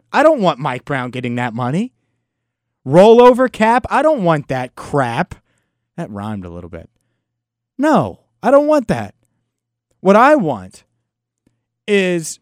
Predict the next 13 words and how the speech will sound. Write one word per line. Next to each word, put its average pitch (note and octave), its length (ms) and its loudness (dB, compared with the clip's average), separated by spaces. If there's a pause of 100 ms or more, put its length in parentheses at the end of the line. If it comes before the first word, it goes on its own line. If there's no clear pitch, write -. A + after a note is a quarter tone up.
quality G3+ 460 2
players. D3+ 600 -6 (160)
I F#3+ 80 2
know G#3 180 2
Tyler F#3 320 0
Eifert, F3+ 300 -2
when F3+ 160 -6
healthy, E3 340 -4
is C3 100 -4
a C3+ 60 -6
quality D3+ 420 -4
player. D3+ 360 -4
So E3 340 -2